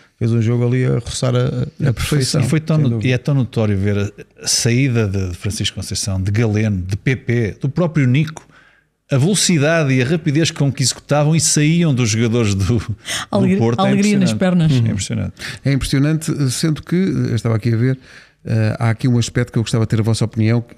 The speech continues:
Speaker 2: faz-me sempre alguma confusão. Eh, o presidente do Benfica veio pedir desculpa aos adeptos. Essa questão foi colocada a Roger Schmidt, que disse: "Bem, não, não temos que pedir desculpa, não, não fizeram de propósito."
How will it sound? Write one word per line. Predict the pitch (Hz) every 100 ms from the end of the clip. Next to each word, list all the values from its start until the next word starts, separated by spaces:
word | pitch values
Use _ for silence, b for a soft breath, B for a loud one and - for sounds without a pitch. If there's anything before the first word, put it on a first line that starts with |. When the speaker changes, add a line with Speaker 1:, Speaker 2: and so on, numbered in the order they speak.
| 107
Speaker 2:
faz-me | - 113 -
sempre | - 113 104 - - -
alguma | 110 113 104
confusão. | 110 98 113 117 B B B B -
Eh, | 110 -
o | 110
presidente | 117 113 120
do | 110
Benfica | 113 117
veio | 110 107
pedir | 110 113
desculpa | - - 147 143 156 156 -
aos | 113
adeptos. | 117 131 143 - B B B B
Essa | 117 -
questão | 120 123
foi | 127 117
colocada | 117 120 113
a | 110
Roger | 117 110
Schmidt, | 110 123 127
que | -
disse: | 110 -
"Bem, | 247
não, | 127 -
não | 107 98
temos | 107 104
que |
pedir | - 113
desculpa, | - 170
não, | 156 104
não | 101
fizeram | 101 104 107
de | 104
propósito." | 110 107 131 135